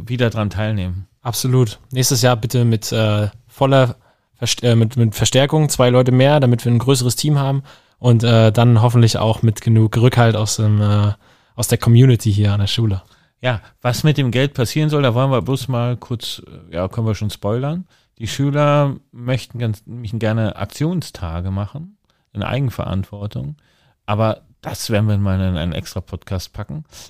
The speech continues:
Speaker 1: Ist aber gar nicht so weit hin, sondern es soll schon im September passieren.
Speaker 2: Absolut, also bleibt dran. Äh,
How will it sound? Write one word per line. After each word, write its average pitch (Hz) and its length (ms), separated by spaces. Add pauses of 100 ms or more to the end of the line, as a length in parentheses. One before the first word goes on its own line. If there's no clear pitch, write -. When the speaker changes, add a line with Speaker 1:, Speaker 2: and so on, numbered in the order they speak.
Speaker 1:
Ist - 280
aber 131 200
gar 120 200
nicht 151 160
so 147 160
weit 127 240
hin, 147 260
sondern 131 240
es 120 80
soll 123 160
schon 120 180
im 117 80
September 113 400
passieren. 82 480 (540)
Speaker 2:
Absolut, 127 420
also 101 200
bleibt 117 280
dran. 135 280
Äh, 117 460